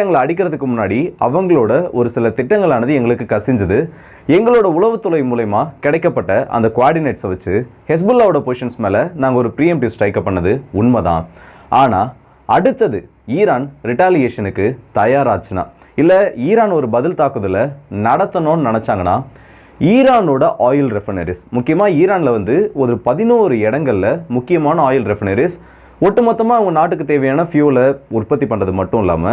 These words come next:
அவங்க எக்ஸ்போர்ட் பண்ணக்கூடிய அந்த ஒரு சில குவான்டிட்டிஸ்ன்றதும் இந்த இடத்துல இருந்து தான் போகுது. அது எல்லாத்தையும் நாங்க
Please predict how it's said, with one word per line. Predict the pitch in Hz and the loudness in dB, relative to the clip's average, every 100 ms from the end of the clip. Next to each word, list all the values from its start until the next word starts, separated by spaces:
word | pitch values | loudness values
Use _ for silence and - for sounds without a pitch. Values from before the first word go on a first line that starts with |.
| 170 202 - | 0 -2 0
அவங்க | 147 180 | 2 4
எக்ஸ்போர்ட் | 165 - 226 185 | 2 2 0 0
பண்ணக்கூடிய | 170 143 110 139 175 131 | -4 -4 0 0 0 0
அந்த | 120 127 | 0 0
ஒரு | 165 | -2
சில | 170 135 127 | -2 -2 0
குவான்டிட்டிஸ்ன்றதும் | 143 160 135 - 90 87 113 156 - 135 | -2 0 -2 -4 -2 -2 -2 -4 -2 0
இந்த | 196 160 | 2 2
இடத்துல | 143 156 | 2 0
இருந்து | 117 104 | 0 -2
தான் | 123 | -2
போகுது. | 90 85 - - - - | -4 -4 -8 -16 -16 -4
அது | 98 104 120 | 0 2 2
எல்லாத்தையும் | 196 202 - 95 104 127 - | 2 2 0 -4 -6 -6 -6
நாங்க | 101 | -4